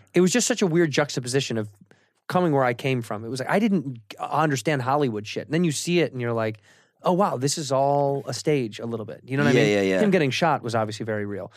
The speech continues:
Speaker 2: Right.
Speaker 1: But it was so surreal to watch a guy who was, like, a certified street gangster, accredited, just chilling
Speaker 2: But
Speaker 1: with
Speaker 2: that goes a long way in Hollywood. Pa-
Speaker 1: Oh,
Speaker 2: Hollywood
Speaker 1: yeah.
Speaker 2: people are, are very charmed by anything authentic.
Speaker 1: Well, he's real as
Speaker 2: So
Speaker 1: fuck.
Speaker 2: that,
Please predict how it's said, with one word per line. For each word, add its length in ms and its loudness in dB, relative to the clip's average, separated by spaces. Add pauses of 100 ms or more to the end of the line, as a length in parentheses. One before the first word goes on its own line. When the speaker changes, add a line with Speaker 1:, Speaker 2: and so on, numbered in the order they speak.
Speaker 2:
Right. 140 4
Speaker 1:
But 80 6
it 60 4
was 100 4
so 140 4
surreal 340 2
to 80 2
watch 320 2
a 60 -2
guy 340 2
who 140 -2
was, 200 -2
like, 140 -6
a 80 -10
certified 840 -2 (400)
street 580 -4
gangster, 520 -4 (180)
accredited, 720 -2 (520)
just 200 -2
chilling 460 4
Speaker 2:
But 80 2
Speaker 1:
with 180 4
Speaker 2:
that 180 0
goes 200 2
a 80 0
long 260 0
way 180 2
in 100 0
Hollywood. 460 -4
Pa- 120 -4
Speaker 1:
Oh, 40 2 (100)
Speaker 2:
Hollywood 240 6
Speaker 1:
yeah. 140 4
Speaker 2:
people 240 0
are, 140 0 (160)
are 80 -4
very 300 0
charmed 580 -2 (480)
by 480 0 (300)
anything 260 0
authentic. 580 -6 (280)
Speaker 1:
Well, 100 -2
he's 240 0
real 220 4
as 100 -2
Speaker 2:
So 180 -2
Speaker 1:
fuck. 220 -2
Speaker 2:
that, 100 -10